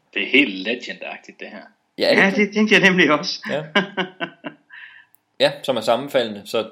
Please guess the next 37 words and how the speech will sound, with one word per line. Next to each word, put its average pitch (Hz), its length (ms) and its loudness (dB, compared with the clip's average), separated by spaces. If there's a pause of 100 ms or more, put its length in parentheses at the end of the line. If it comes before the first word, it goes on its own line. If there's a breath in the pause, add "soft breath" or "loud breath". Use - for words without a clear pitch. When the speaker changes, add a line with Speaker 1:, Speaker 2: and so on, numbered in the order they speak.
(120)
Speaker 2:
der 127 80 -2
ved 120 120 -4
jeg 98 100 -4
faktisk 107 180 -4
ikke, 113 160 -8
om, 101 140 -10
øh, 95 400 -8 (220)
Ridley 123 200 -6
Scott 113 240 -2
har 104 80 -10
hugget 113 260 -8
herfra, 110 280 -6
eller 98 160 -8
de 113 120 -10
har 110 60 -6
hugget 104 280 -10
derfra, 104 240 -6
om 101 80 -12
der 107 80 -4
er - 40 -4
nogen 113 180 -4
af 104 100 -2
dem, 113 100 -16
der 107 60 -10
har 98 80 -12
set 98 300 -14
dailies 107 440 -8
for 104 80 -14
de 101 120 -10
andre. 107 220 -10 (260)
Øh. 95 160 -12
Speaker 3:
Could - 220 -14
just 170 200 -4
be 147 60 2
an 123 160 2
incredible 233 520 0
coincidence. 127 600 -4